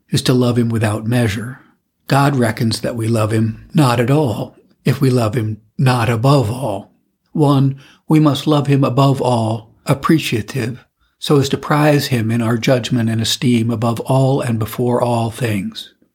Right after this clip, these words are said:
Two, we are to love God above all things comparative, preferring his favor above all things, comparatively hating whatever stands in competition with him. Three,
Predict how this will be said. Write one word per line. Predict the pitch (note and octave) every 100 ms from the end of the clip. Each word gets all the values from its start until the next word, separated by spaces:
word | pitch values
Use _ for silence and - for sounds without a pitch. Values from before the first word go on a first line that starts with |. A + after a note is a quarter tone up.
| _ _ -
Two, | E3+ C3+ A#2+ B2+ _ _ _ _ _
we | - C#3+
are | C3 A#2+
to | A#2+
love | B2+ B2 A2+
God | B2 A2+ A#2+
above | B2+ A#2 A#2+ A2+
all | A#2 A2+
things | - A2+ A2+
comparative, | - C#3 - F3+ D3+ A2 - - - _ _ -
preferring | C3+ - F3+ F3+ B2 G#2
his | A2+ A2
favor | - A2+ A2 A2
above | G#2+ A2+ G#2+ B2
all | A#2 -
things, | B2+ A2+ G#2 G#2 - _ _ _ _ -
comparatively | C#3 C3+ C#3+ C3 - B2+ C3 B2
hating | C#3 D3 A#2+ A2
whatever | A2+ A#2 A2+
stands | - A#2 A#2+ A2
in | B2
competition | A#2+ - C3 D#3+ E3 A#2+
with | A2 G#2
him. | A2+ A2+ _ _ _ -
Three, | D3 C3+ A#2+ A#2+